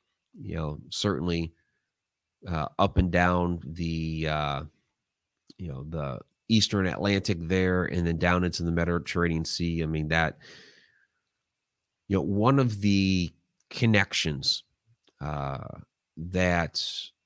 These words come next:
that we know of that is a written account was of a trade ship of tin that came up out of Egypt to England.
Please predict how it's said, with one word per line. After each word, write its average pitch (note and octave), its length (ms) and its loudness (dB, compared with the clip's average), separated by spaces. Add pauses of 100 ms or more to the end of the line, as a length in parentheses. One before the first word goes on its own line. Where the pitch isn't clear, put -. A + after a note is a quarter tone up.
(480)
that G2+ 100 4
we G#2 100 6
know F#2+ 100 6
of E2+ 80 0
that E2 200 -2
is F2 240 0
a F#2+ 60 0
written F2+ 280 0
account F2+ 480 -2 (400)
was A#2 420 4
of G2 300 2
a F#2 140 4
trade G#2 540 0
ship - 540 0
of F2 440 2 (160)
tin D2 600 -4 (840)
that G2 160 0
came A2+ 260 4
up G#2 220 0
out G#2+ 200 4
of G2+ 140 0
Egypt F#2 540 -2 (540)
to G2 800 4 (1160)
England. D#2+ 480 0